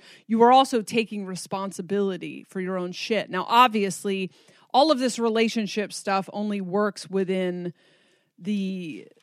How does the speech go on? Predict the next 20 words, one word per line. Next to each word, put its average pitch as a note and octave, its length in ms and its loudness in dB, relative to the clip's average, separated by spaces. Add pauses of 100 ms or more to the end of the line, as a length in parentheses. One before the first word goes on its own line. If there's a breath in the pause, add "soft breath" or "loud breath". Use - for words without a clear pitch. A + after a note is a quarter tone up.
(160)
structure G#3 880 -2
of F#3 540 -6 (1040)
relationships A3+ 760 2
with G3 360 0
healthy F#3 560 -2
people D#3 520 -10
or G3 180 -6
healing G3+ 600 -2
people. - 560 -12 (1200)
If A3+ 120 2
you B3 160 4
are A#3 60 6
trying C4 260 2
to A#3 100 2
rescue A3 500 2
or G3+ 120 2
save G#3 520 0
an G3+ 80 -2
abusive F#3 840 0
person A#3+ 640 -2